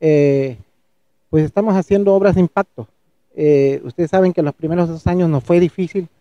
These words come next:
por atender todas las comunidades de nuestra cabecera municipal, que son veintisiete comunidades.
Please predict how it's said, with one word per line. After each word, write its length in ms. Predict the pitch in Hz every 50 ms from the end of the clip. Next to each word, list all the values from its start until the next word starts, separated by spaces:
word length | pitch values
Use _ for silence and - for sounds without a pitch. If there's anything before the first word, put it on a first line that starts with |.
| _ _ _ _
por 120 | - 165 160
atender 340 | 156 - 160 147 160 180
todas 240 | 175 - 202 196 196
las 100 | 196 170
comunidades 680 | - - 170 165 165 160 160 165 175 190 190 170 - _ _ _ _ _ _ _ _ _ _ _
de 240 | _ 156 151 147 147
nuestra 260 | 151 151 - - 151
cabecera 420 | - 147 147 147 - - 185 180
municipal, 520 | 180 175 170 151 - 170 - 214 226 233 -
que 100 | 170 147
son 320 | - 180 180 185 185 - - _ -
veintisiete 680 | 143 151 156 151 - _ 147 127 - - 175 - 175
comunidades. 560 | - - 160 165 170 180 190 208 214 196 175